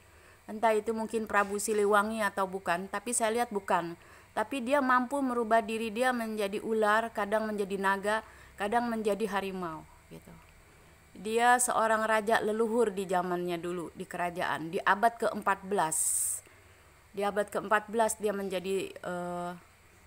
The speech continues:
seorang raja, kemudian moksa dan naik dia ke langit empat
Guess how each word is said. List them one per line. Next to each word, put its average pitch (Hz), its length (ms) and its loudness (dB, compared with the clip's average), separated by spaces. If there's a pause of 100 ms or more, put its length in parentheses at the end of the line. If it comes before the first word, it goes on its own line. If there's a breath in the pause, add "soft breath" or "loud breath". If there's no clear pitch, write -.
(160)
seorang 202 320 -4
raja, 202 400 4
kemudian 208 480 0
moksa 226 480 2 (400 loud breath)
dan 202 240 0
naik 214 320 0
dia 247 160 0
ke 240 80 -2
langit 233 320 0
empat 247 320 0